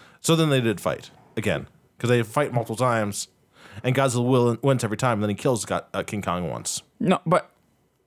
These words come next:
Speaker 2: so wait, why would Godzilla shoot into the Earth so King Kong can come up if they're fighting? It
Speaker 1: Because
Speaker 2: sounds like he would be stuck in the middle of the Earth if they didn't do that. And
Speaker 1: Because
Speaker 2: also, King Kong's from Skull Island.
Speaker 1: Oh yeah, but they take him from Skull Island on a boat.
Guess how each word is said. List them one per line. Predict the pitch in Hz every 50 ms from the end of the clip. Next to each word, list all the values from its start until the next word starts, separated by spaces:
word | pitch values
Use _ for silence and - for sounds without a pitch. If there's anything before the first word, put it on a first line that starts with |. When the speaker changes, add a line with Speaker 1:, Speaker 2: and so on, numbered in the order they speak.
| _ _
Speaker 2:
so | - - 190 170 170 147 -
wait, | 156 160 - -
why | 139 143 160
would | 185 202 196 170
Godzilla | 208 190 180 160 139 165 156 151 151 147 143 131 123 120 - - - - _ -
shoot | - - - - 175 190 190 -
into | 175 180 175 165 160
the | 147 147 147
Earth | 143 139 131 120 -
so | - - 147 131 123
King | 120 - 160 143 147
Kong | 143 151 143 139 135
can | 127 143 131 123 120 113
come | 123 139 139
up | 139 131 123 120
if | 117 110
they're | 127 117 107
fighting? | - 147 139 120 101 95 87 - - - - - - - - - -
It | - -
Speaker 1:
Because | - 151 139
Speaker 2:
sounds | 208 214 214
like | 208 208 175
he | 180 190
would | 185 170
be | 160 151
stuck | 143 - - 175 160 185
in | 156
the | 156
middle | 156 156 156 156
of | 151 143
the | 139 143
Earth | 160 175 160 147 -
if | 131
they | 123 131 127
didn't | 123 131 123 123 120
do | 139 156
that. | 135 107 98
And | 101
Speaker 1:
Because | - - 165
Speaker 2:
also, | 202 240 247 226 269 226
King | - 247 240 233
Kong's | 240 247 254 247
from | - 233 202
Skull | - - 240 233 226
Island. | 233 262 277 226 - 92 - - - _ - - - - - - - - -
Speaker 1:
Oh | 165 180
yeah, | 190 180 135
but | 123 120
they | 127
take | 117 143 147
him | 143 117
from | - 101
Skull | - - - 95 95 92
Island | 87 90 90 82 78 78 -
on | - 104
a | 98 87
boat. | 82 107 110 - - - -